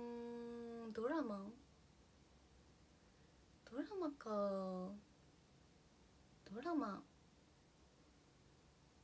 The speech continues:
うーん、みんなは何のドラマ好き？スペック面白い。あ、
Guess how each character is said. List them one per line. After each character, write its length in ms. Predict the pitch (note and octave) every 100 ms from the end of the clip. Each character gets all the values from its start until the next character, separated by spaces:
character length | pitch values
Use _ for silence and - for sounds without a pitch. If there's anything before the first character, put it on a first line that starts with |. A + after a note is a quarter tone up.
| - - - - - - - - - - - - - - - - - - - - - - F#3+
う 20 |
ー 40 |
ん、 800 | G3 G#3 C#4 D4+ E4 E4 D#4+ C#4+
み 100 | C4+
ん 100 | F4
な 120 | G#4 F#4+
は 100 | B3
何 240 | A#3+ B3+
の 140 | A#3+
ド 100 | A3
ラ 100 | G3+
マ 120 | G3 G3+
好 60 | - -
き？ 260 | - - - - - - - - - - - - - - - - - - - - - - - - - - - - - - - - -
ス 120 | -
ペ 80 | -
ッ 80 | G#4+
ク 80 | D4+
面 140 | C#4
白 180 | D4+
い。 20 |
あ、 40 | D#4